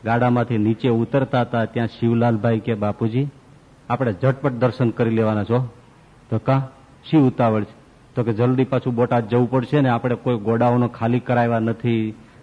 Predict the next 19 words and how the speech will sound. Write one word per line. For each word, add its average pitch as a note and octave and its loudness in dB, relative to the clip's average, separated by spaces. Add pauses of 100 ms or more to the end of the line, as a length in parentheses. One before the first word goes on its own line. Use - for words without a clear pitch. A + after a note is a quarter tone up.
ભલામણ B2 4
કરી B2 0
નથી, A#2 0 (560)
તો A#2+ 0
પછી A#2+ -2
આપણે A#2 0
જલ્દી A#2 0
પહોંચીએ A#2+ 0
તો B2 0
કામ B2 0
થશે C3 0
ને." A#2 -2
તો A#2+ -4
કે, A#2+ -2
"શેના D#3+ 2
ગોડાઉન, A#2 2
શેના D#3 2
માટે?" A2 0 (280)
"કેમ?" C3+ 2